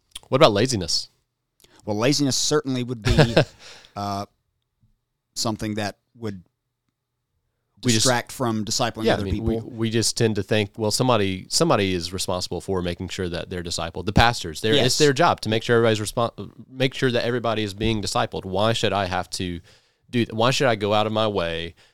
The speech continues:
Speaker 1: to make sure that, you know, so-and-so is, is faithfully following Christ? That's what Taylor is paid to do. That's
Speaker 2: That's
Speaker 1: what
Speaker 2: right.
Speaker 1: Nick is supposed to do.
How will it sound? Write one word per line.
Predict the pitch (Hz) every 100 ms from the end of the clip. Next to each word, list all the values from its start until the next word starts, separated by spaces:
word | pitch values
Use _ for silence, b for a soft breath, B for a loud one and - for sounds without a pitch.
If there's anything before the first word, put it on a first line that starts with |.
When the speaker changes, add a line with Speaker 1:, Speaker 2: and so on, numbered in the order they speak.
| b
Speaker 1:
to | -
make | 104 98 -
sure | - 98 92
that, | 90 92 90 87 - -
you | 107
know, | 95 85
so-and-so | 82 98 92 104 95 87
is, | 90 90 87 78 - -
is | 101 -
faithfully | 104 98 95 87
following | 90 87 85
Christ? | 85 - - -
That's | 110 143 143
what | 135 - -
Taylor | 123 117 104
is | 95
paid | 107 95
to | 80
do. | 67
That's | 65 101
Speaker 2:
That's | 120
Speaker 1:
what | 104
Speaker 2:
right. | -
Speaker 1:
Nick | 107 113 110
is | -
supposed | 87 82 -
to |
do. | 87